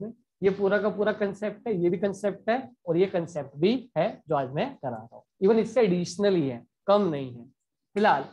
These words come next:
start करते हैं नया chapter लेके, प्रभु का नाम है ना। पिछले chapter का नाम था production function। पिछले chapter में goods को produce करने के बारे में सीखा। अब मैं आपसे question पूछ रहा हूँ, practically visualize करना,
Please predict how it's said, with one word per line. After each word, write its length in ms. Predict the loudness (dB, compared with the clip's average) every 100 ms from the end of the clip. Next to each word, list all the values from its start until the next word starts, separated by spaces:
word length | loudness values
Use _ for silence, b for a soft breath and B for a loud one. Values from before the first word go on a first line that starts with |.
| -8
start 440 | -4 0 0 2
करते 280 | 0 -2 -2
हैं 80 | -2
नया 180 | 0 0
chapter 520 | 0 -2 -2 -4 -4 -8 _ -2
लेके, 240 | 0 2 2
प्रभु 240 | 2 2
का 100 | 2
नाम 260 | 0 -6 -10 -6
है 60 |
ना। 80 | -4 -4 -10 _ _ _ _ _ -2
पिछले 260 | 0 2
chapter 340 | 2 0 2 2
का 80 |
नाम 220 | 4 2 2
था 140 | -2
production 460 | 0 0 0 -4 -6
function। 320 | -6 -6 -6
पिछले 320 | -6 -4 -2
chapter 420 | 0 0 0 -4 -2
में 140 | 2
goods 220 | 0 0
को 80 | -4
produce 300 | -2 -2 -2
करने 220 | -2 0 2
के 60 |
बारे 200 | 2 0
में 80 | -2
सीखा। 320 | -6 -14 -14
अब 120 | -6
मैं 120 | -2 0
आपसे 320 | -2 -2 -2
question 400 | 2 2 0 -4
पूछ 220 | -2 -2
रहा 100 | -4
हूँ, 80 | -4
practically 480 | -4 -4 2 4 4
visualize 380 | 4 4 2 0
करना, 320 | -6 -8